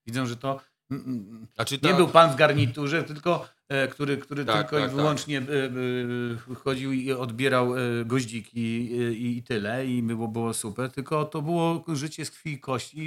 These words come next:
Speaker 1: i naprawdę
Speaker 2: Znaczy
Speaker 1: kolorowe, mocne,
Speaker 2: Mhm.
Speaker 1: trudne, e, pe-,
Speaker 2: Mi
Speaker 1: perypetie człowieka,
Speaker 2: mi się
Speaker 1: który
Speaker 2: podoba właśnie ta postać, ona jest zbudowana tak,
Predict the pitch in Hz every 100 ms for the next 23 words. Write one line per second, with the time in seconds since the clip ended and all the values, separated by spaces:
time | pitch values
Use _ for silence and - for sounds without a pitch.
0 | 151 139 139 123 143 147 - 147 143 139
1 | 135 135 131 - 135 131 - 104 123 135
2 | 139 123 135 131 - _ _ 120 123 123
3 | 120 139 143 135 131 123 135 123 127 -
4 | 123 123 120 131 143 139 143 139 131 -
5 | 127 - 151 98 101 95 92 104 98 110
6 | 104 117 120 120 110